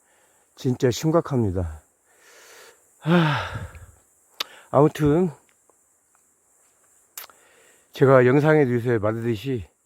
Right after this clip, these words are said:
어, 지구 전체, 지구촌이 아리백을, 에, 추진하고 실천해야 할 시기가 확실히 오-, 예, 왔다는 것을, 예, 버섯 산행을 통해서 입증이 됩니다.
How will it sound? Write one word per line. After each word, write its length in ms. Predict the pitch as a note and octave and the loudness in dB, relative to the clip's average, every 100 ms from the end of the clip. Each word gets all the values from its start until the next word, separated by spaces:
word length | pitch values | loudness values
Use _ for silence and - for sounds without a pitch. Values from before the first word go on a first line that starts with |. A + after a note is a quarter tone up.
| _ _ _ _ _ _ - | _ _ _ _ _ _ -8
어, 180 | G#2 G2+ | -2 -2
지구 300 | - B2 C3 | 0 0 0
전체, 460 | - B2 - C#3 A2 | 2 0 0 0 0
지구촌이 640 | - B2 C3 - A2+ B2+ G2+ | 0 -4 -2 0 0 0 0
아리백을, 720 | A2+ C3+ C3 B2 G#2 C3 C#3 _ _ _ _ _ _ _ _ _ A2+ | 0 2 4 4 4 0 -4 _ _ _ _ _ _ _ _ _ -8
에, 360 | G2 G2 G2 F#2 | -2 0 0 -2
추진하고 880 | - F3+ F#3 C3 D#3 C3+ A#2 D3 C#3+ _ _ _ _ _ | -6 2 2 4 2 2 0 -2 -4 _ _ _ _ _
실천해야 640 | - G3 - E3 C#3+ E3+ | -14 -8 0 2 4 2
할 260 | E3 C3 G2 _ _ _ _ _ _ _ | 2 2 -2 _ _ _ _ _ _ _
시기가 840 | - - F#3+ F#3 C#3 C#3 G#2 - - | -14 -10 -6 0 2 2 0 -10 -18
확실히 420 | - - - F3+ | -12 -4 0 2
오-, 240 | C3 G#2+ - _ _ _ _ _ _ _ G#2+ | 2 0 -6 _ _ _ _ _ _ _ -4
예, 60 | |
왔다는 480 | G2 G#2+ D#3 C#3+ C3 | 0 2 4 4 4
것을, 360 | A2+ G#2+ G2 - _ _ _ _ _ _ - | 2 0 -4 -8 _ _ _ _ _ _ -10
예, 520 | G2 F#2+ F#2+ E2+ D#2 _ _ _ _ _ _ _ _ _ | -6 -2 -2 -4 -10 _ _ _ _ _ _ _ _ _
버섯 220 | - C3 C3+ | -2 -2 0
산행을 400 | E3 D#3 C3 A2 | 0 2 0 -2
통해서 680 | C3 C#3+ G#2+ G#2 A2+ C3+ G#2+ | -2 0 0 -2 -4 -6 -10
입증이 460 | G#2+ A2 D#3+ C3 F#2+ | -12 -10 -2 -2 0
됩니다. 480 | G#2 F#2+ F2 D#2 | -2 -4 -6 -12